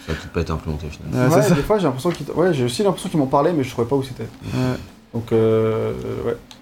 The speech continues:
Speaker 3: je sais pas trop. Euh, par contre, moi, alors, petite mention, par contre, à un moment donné dans le jeu où tu débloques, à la fin d'une course, un sticker, et t'es obligé de le mettre. Et pour
Speaker 1: Ouais.
Speaker 3: le mettre, t'es obligé de supprimer tout ce que t'avais.
Speaker 1: Ah bon ?
Speaker 3: Et moi,
Speaker 2: Ouais.
Speaker 3: j'étais en mode, putain, mais
Speaker 2: Oui,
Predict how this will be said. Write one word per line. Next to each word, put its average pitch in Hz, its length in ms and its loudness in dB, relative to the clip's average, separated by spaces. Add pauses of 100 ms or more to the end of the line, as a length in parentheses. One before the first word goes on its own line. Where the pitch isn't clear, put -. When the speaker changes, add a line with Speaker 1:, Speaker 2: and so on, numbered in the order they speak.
Speaker 3:
je - 60 -20
sais - 80 -20
pas 120 80 0
trop. 117 200 -4 (600)
Euh, 131 400 4
par 147 140 -2
contre, 220 140 4
moi, 175 160 6
alors, 143 240 4
petite - 200 -8
mention, 170 220 2
par 156 160 2
contre, 156 380 2
à 135 60 2
un 131 40 4
moment 139 140 2
donné 147 180 4
dans 135 120 2
le 117 60 0
jeu 143 80 4
où 143 40 6
tu 127 140 -6 (100)
débloques, 131 500 2 (260)
à 117 80 2
la 113 40 2
fin 135 120 0
d'une 131 120 4
course, 143 340 2 (180)
un 135 100 2
sticker, 151 540 2 (440)
et 143 260 4 (240)
t'es 147 60 2
obligé 143 200 4
de 135 60 6
le 123 60 4
mettre. 104 240 -4 (500)
Et 147 60 4
pour 214 120 8
Speaker 1:
Ouais. 190 60 2
Speaker 3:
le 160 60 0
mettre, 180 300 0 (340)
t'es 147 60 4
obligé 139 400 6
de 135 340 4
supprimer 147 320 0
tout 151 60 -6
ce - 40 -12
que - 80 -6
t'avais. 110 220 2 (380)
Speaker 1:
Ah 82 40 0
bon ? 104 200 2 (480)
Speaker 3:
Et 123 40 6
moi, 131 60 6
Speaker 2:
Ouais. 135 60 4
Speaker 3:
j'étais 120 100 0
en 131 40 6
mode, 127 160 6 (260)
putain, 208 340 0
mais 135 220 4
Speaker 2:
Oui, 123 40 0